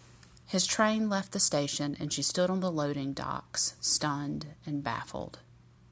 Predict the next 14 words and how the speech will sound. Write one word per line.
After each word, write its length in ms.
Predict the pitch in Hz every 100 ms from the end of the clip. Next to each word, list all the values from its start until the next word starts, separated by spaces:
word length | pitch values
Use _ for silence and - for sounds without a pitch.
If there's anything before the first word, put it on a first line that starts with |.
| - - - - - - - - - - - - - 170
Jill 320 | 175 170 160
is 120 | 147
not 180 | 151 139
alone. 500 | 135 131 123 127 - - - - - - - - _ - - - - -
This 200 | 180 180
misfortune, 920 | 180 156 - 170 160 - 120 143 156 - - - _ _ - _ -
or 160 | - 143
is 240 | 151 139
it, 260 | 123 147 - - - - - - _ -
happens 460 | 190 190 190 190
for 160 | 160 156
many 340 | 165 180 170
of 120 | 143
us 500 | 127 135 143 - -